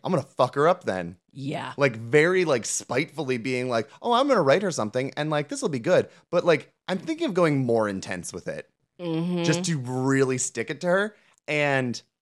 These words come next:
Speaker 1: the, the, the, before this, like, there's also a scene where she gets a, a fan mail and her agent opens it up and it explodes in his hand. And it's like, "Next time it won't be a warning."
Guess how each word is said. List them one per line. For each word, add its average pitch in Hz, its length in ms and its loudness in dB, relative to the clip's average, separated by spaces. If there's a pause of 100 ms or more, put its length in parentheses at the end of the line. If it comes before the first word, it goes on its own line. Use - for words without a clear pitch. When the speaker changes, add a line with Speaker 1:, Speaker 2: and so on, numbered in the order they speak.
(360)
Speaker 1:
the, 151 280 -4
the, 156 220 -2
the, 135 260 -4
before 220 480 2
this, 190 200 2
like, 120 200 2
there's 139 160 2
also 131 240 4
a 127 40 -2
scene 117 320 -2
where 104 240 2
she 101 200 -10
gets 107 180 -4
a, 98 300 0
a 104 80 -6
fan 101 320 -4
mail 95 200 -2
and 95 120 -4
her 104 80 -4
agent 95 400 -4
opens 90 320 -8
it 92 80 -4
up 90 200 -2
and 90 180 -8
it 85 100 -8
explodes 87 420 -6
in 92 160 -10
his 87 100 -8
hand. 87 400 -6
And 87 140 -10
it's 85 100 -10
like, 92 120 -14
"Next - 180 -8
time 90 260 -6
it 98 100 -8
won't 101 200 -8
be 107 120 -8
a 117 60 -6
warning." 95 520 -6